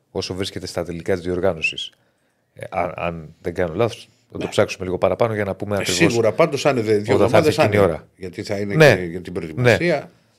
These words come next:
Speaker 1: Εκτός των άλλων, πέρα από το πρεστίζ και τα λοιπά, είναι και κάποια οικονομικά ωφέλη για τους διεθνείς, ε, το γεγονός ότι, ε, τους έχει σε μεγάλη διοργάνωση. Και είναι καλό να έχεις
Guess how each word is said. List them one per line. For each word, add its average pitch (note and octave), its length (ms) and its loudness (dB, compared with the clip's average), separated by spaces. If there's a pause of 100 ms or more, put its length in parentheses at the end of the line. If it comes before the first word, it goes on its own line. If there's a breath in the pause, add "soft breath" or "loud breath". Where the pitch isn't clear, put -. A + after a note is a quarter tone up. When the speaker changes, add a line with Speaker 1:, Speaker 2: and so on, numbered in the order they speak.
(180)
Speaker 1:
Εκτός E3 360 4
των F3+ 140 0
άλλων, A#3 160 2
πέρα F3+ 160 8
από C3 120 2
το B2+ 100 -2
πρεστίζ C#3+ 340 0
και E3 60 -6
τα E3 100 4
λοιπά, E3+ 160 2
είναι E3+ 120 2
και C#3 100 -2
κάποια C#3+ 360 2
οικονομικά A2 520 0
ωφέλη A#2 400 -2 (380 soft breath)
για A2 240 2
τους G2+ 180 -10
διεθνείς, G2+ 600 -6 (460)
ε, E2 300 -4
το - 140 -4
γεγονός F#2 520 -4
ότι, E2 540 -12 (300)
ε, - 280 -18
τους - 160 -8
έχει G2 140 -2
σε - 120 -4
μεγάλη F2+ 240 -2
διοργάνωση. F2 420 -4
Και A3+ 100 -4
είναι G#3+ 120 0
καλό D3 320 6
να D#3+ 100 2
έχεις - 380 -6